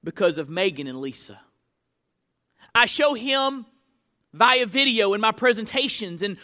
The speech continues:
will soon have him as an inmate standing with me, a living, breathing example of the dangers of drunk driving, but also the power of forgiveness.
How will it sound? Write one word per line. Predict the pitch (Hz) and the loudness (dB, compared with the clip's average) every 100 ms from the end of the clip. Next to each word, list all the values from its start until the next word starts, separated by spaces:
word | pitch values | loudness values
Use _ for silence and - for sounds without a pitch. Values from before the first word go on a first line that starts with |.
| - | -8
will | 208 240 | -2 0
soon | - 330 | 2 2
have | 285 254 294 | 2 4 4
him | 269 277 | 2 -4
as | - 247 | 0 0
an | 233 | 0
inmate | 226 294 330 262 247 | -4 -2 0 0 -2
standing | - 311 320 320 311 320 | -2 2 2 2 0 2
with | 381 - | 2 2
me, | 247 185 131 123 _ _ _ - | -4 -4 -4 -10 _ _ _ -2
a | 220 185 | 0 0
living, | 190 311 349 294 311 311 285 - _ | 2 4 4 2 0 0 -4 -10 _
breathing | 147 160 254 320 320 311 302 | -16 -2 2 4 4 2 0
example | 247 233 175 262 294 269 285 - | 0 -4 0 2 2 0 -6 -4
of | 226 | -2
the | 175 | -4
dangers | 160 208 269 320 311 302 247 | -4 0 0 -2 -6 -6 -6
of | 220 | -8
drunk | 156 214 269 240 | -4 -2 -2 -4
driving, | 233 269 262 185 147 143 147 _ _ _ _ 143 | -4 0 0 0 -4 -10 -14 _ _ _ _ -4
but | 185 | 2
also | 208 233 - - 135 117 110 113 _ _ _ _ _ _ _ | 4 4 0 -4 -4 -6 -12 -20 _ _ _ _ _ _ _
the | 143 | -12
power | - - 196 151 113 104 - _ _ _ _ _ _ _ _ _ _ _ _ _ - | -10 -6 -2 -2 -4 -10 -20 _ _ _ _ _ _ _ _ _ _ _ _ _ -12
of | 135 | -12
forgiveness. | - 117 123 113 95 - - - | -14 -14 -12 -14 -18 -20 -18 -20